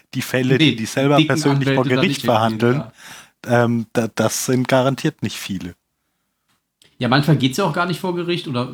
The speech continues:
Speaker 2: also selbst wenn sie verloren haben, weil dann, äh, greifen sie einfach zu anderen, äh, Maßnahmen.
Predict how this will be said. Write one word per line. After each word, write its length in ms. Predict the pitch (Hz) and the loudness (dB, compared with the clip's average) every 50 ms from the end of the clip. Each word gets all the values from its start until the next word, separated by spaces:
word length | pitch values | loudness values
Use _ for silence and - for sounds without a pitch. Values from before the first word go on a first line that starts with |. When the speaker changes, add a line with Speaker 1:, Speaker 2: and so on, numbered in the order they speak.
| 151 147 - | -12 -16 -10
Speaker 2:
also 160 | - 139 123 | -6 -2 0
selbst 200 | 120 139 131 - | 0 0 0 2
wenn 100 | - 135 131 | 2 2 2
sie 80 | 131 | 2
verloren 420 | 127 - 127 117 117 123 135 147 156 | 0 0 0 2 2 2 2 2 4
haben, 280 | 151 160 170 165 165 151 | 4 4 2 2 0 0
weil 160 | 147 143 143 | 0 0 0
dann, 260 | 135 139 135 135 139 147 143 143 147 139 139 - - - - - - | 0 0 -2 -2 -2 -4 -4 -4 -4 -6 -8 -12 -16 -18 -20 -16 -10
äh, 40 | - | -6
greifen 320 | 131 - 143 160 156 - | -2 0 0 0 0 0
sie 80 | 147 147 | 0 0
einfach 140 | 147 143 131 | 0 0 -4
zu 160 | - 160 - | -6 -8 -6
anderen, 420 | - 190 170 120 101 101 104 107 110 | -2 -2 0 0 0 -2 -4 -4 -4
äh, 60 | 120 | -4
Maßnahmen. 680 | 104 101 98 101 101 - - 110 107 104 104 104 104 104 | -4 -4 -4 -4 -6 -8 -8 -8 -8 -8 -8 -10 -12 -14